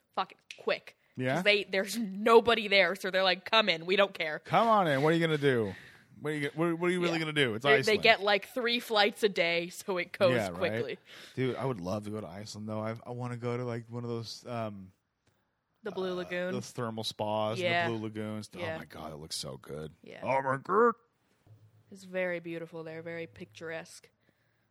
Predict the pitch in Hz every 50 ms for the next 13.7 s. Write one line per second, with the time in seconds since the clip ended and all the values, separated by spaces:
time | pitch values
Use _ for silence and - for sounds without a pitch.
0 | _ _ _ _ _ _ _ _ _ - 208 202 220 226 233 208 202 190 185 180
1 | 180 180 180 175 - 170 165 165 170 170 180 180 175 170 165 165 - 185 175 170
2 | - - - 185 180 175 175 170 170 170 170 175 170 165 165 - - - - 180
3 | - - - 185 - 190 170 117 180 196 185 180 170 170 175 170 170 170 - 180
4 | 170 170 165 170 175 190 - _ _ _ - - _ _ _ _ _ - - -
5 | _ _ _ _ _ _ _ _ _ - 180 - - - - - 190 180 196 190
6 | 202 196 196 190 185 - - - - 165 160 156 165 165 160 160 - 160 - 160
7 | 190 - - - _ _ _ _ _ _ 208 233 185 170 - - - 254 233 240
8 | - - 208 185 156 - - - - _ _ _ _ _ _ - 151 151 196 185
9 | 120 - - 107 92 82 78 160 - - 202 220 208 202 202 208 202 - - -
10 | - - - - - - 208 190 185 165 151 151 - - - _ _ _ _ _
11 | _ _ _ - - - - - 208 190 180 180 - - 175 156 160 156 160 165
12 | 160 160 165 170 165 160 - 170 165 165 170 151 - - - - - _ _ _
13 | - - 170 170 165 165 170 - 160 156 156 - - 196